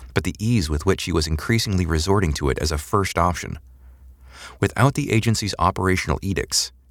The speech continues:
any restraint would have to be self-imposed. It made it all so much more personal. Samantha felt a heaviness in her gut. Ignoring the sensation, she pulled open the drawer in the nightstand and retrieved the only items that rested inside,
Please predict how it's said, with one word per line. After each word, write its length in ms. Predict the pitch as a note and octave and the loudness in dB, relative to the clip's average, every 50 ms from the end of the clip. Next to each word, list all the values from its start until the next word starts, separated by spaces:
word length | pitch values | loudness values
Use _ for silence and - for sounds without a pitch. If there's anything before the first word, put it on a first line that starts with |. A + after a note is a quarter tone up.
| - - | -4 2
any 180 | G2 A2+ B2+ | 4 4 4
restraint 500 | C3 C3 A#2+ - - - A2+ F#2 - - | 4 4 2 0 0 0 0 0 0 -2
would 100 | - - | -4 -4
have 160 | D#2 E2+ D#2+ D2+ | -2 -2 -2 -2
to 60 | - | -2
be 120 | D2+ D2+ | -2 -2
self-imposed. 880 | - - - D2+ D2 - D#2+ D2+ - F2+ D#2+ C2+ A#1 G#1 - - - - _ _ _ - - - - - - - - - | 0 0 0 0 0 0 -2 -2 0 0 0 0 0 -2 -6 -10 -12 -16 _ _ _ -20 -20 -20 -20 -20 -20 -12 -6 -6
It 140 | - - D2+ | -4 0 0
made 140 | D2+ C#2+ | 0 0
it 80 | C#2 - - | 0 0 0
all 280 | D#2+ E2+ F2 E2 D2 | 2 2 4 4 2
so 240 | C#2 - - F#2 F#2 | 0 -2 -2 0 0
much 220 | F2+ E2 D#2+ - - | 2 2 0 0 0
more 180 | E2 D2+ C#2+ | 2 2 0
personal. 580 | - - - E2+ D#2 D2 - C2+ A1+ A1 D2+ - - - - - - - - - - - - _ - - - - - - - - - - | 0 0 0 0 0 0 -2 -4 -6 -6 -6 -8 -12 -18 -20 -20 -20 -20 -20 -20 -20 -20 -20 _ -20 -20 -20 -20 -20 -20 -20 -20 -18 -10
Samantha 480 | - - - F#2+ G2 G#2 G#2 - G#2+ F#2+ | -6 -2 0 2 2 2 2 2 0 0
felt 240 | - F#2 F2 D#2+ D2+ | 0 0 0 0 0
a 40 | |
heaviness 500 | D2+ - - G2 F2 D#2+ D2 C2+ C2 - | -2 0 0 0 0 0 0 -2 -2 -2
in 80 | C#2+ C2+ | -2 -2
her 120 | C2 C2+ | 0 -2
gut. 380 | C#2 D2 D2+ D2 C2+ - - - - _ _ - - - - - - - - | 0 0 0 0 -2 -2 -8 -14 -18 _ _ -20 -20 -20 -20 -20 -20 -6 -4
Ignoring 460 | E2 D2+ C#2 D#2+ F2 G2 F#2+ G2 G2 | -2 0 2 2 4 4 4 4 4
the 60 | F#2+ F#2 | 2 0
sensation, 640 | - G2+ G2 - - C#2 C2 C2 - A#1+ A1 A#1+ - - - - | 0 -2 -2 -2 -2 -2 -4 -4 -4 -4 -4 -6 -6 -8 -12 -12
she 160 | - - D#2 | -8 -6 -6
pulled 280 | - - A2 A#2 B2 A#2 | -2 2 2 4 4 4
open 160 | A2+ - B2 | 2 2 2
the 80 | A#2+ A#2 | 2 4
drawer 240 | G2+ F2+ E2 F2 | 4 4 4 4
in 60 | F2 F2+ | 4 4
the 60 | F#2 | 4
nightstand 680 | E2+ D2 C2 A#1+ - - C2+ C2 B1 A#1 B1 D2 - - | 2 2 0 0 -4 -6 -6 -4 -4 -4 -4 -6 -6 -4
and 100 | - F2 | -2 0
retrieved 380 | D#2+ D#2+ D2+ - - E2 D#2 C#2+ | 0 0 0 0 0 0 0 0
the 120 | - - - | -2 -2 0
only 260 | F2 G2 G#2 G#2+ G#2+ - | 0 2 2 2 2 0
items 300 | E2 D#2+ D2+ D#2 E2 - | 0 0 0 0 -2 -2
that 120 | D2+ - | -2 -2
rested 340 | C2+ C#2+ C2+ - - D2 C#2+ | 0 -2 -2 -2 -4 -4 -2
inside, 520 | D2 D2 - - C#2+ A#1 G1+ G1+ G1+ - | -2 -2 -2 -2 -4 -4 -4 -6 -8 -12